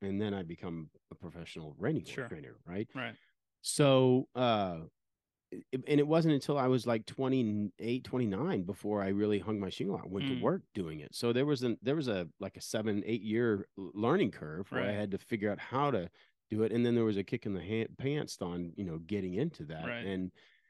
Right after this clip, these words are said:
Speaker 1: and that was a big leap. I mean, that was a, a really big leap.
Speaker 2: Yeah.
Speaker 1: Um, and what made the difference was a wife that, you know, said, "Yeah, you can," right?
Speaker 2: Sure.
Speaker 1: And just, just kinda stood behind me
Speaker 2: Right.
Speaker 1: and, and believed in me.
Speaker 2: Yeah.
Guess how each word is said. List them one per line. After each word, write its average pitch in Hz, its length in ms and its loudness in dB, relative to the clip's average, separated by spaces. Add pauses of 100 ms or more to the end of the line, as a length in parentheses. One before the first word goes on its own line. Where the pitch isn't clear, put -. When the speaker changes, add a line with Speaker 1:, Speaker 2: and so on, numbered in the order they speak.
(140)
Speaker 1:
and 85 80 -8
that 123 80 0
was 143 100 0
a 90 40 -8
big 80 180 -10
leap. 95 400 -4 (360)
I 90 40 -8
mean, 92 160 -2
that 104 80 -2
was 104 140 -2
a, 85 60 -10 (260)
a 95 100 0
really 98 320 2
big 80 240 -8
leap. 65 400 -12
Speaker 2:
Yeah. 131 180 -2
Speaker 1:
Um, 87 380 -4
and 98 480 0
what 101 320 0
made 104 320 2
the 92 80 -2
difference 101 420 -2
was 90 160 -4
a 85 80 -4
wife 85 480 -6
that, 80 220 -8 (160)
you 90 80 -8
know, 76 160 -10
said, 78 320 -10
"Yeah, 82 160 -6
you 73 160 -10
can," - 480 -12
right? - 120 -8
Speaker 2:
Sure. 123 180 -4
Speaker 1:
And 90 180 -6
just, 87 240 -8
just - 180 -12
kinda 78 300 -8 (240)
stood - 260 -8
behind 151 320 -10
me 139 60 0
Speaker 2:
Right. 123 160 -4
Speaker 1:
and, 73 140 -12
and 82 140 -12
believed 92 340 -4
in 71 100 -12
me. 69 140 -12
Speaker 2:
Yeah. 117 140 -8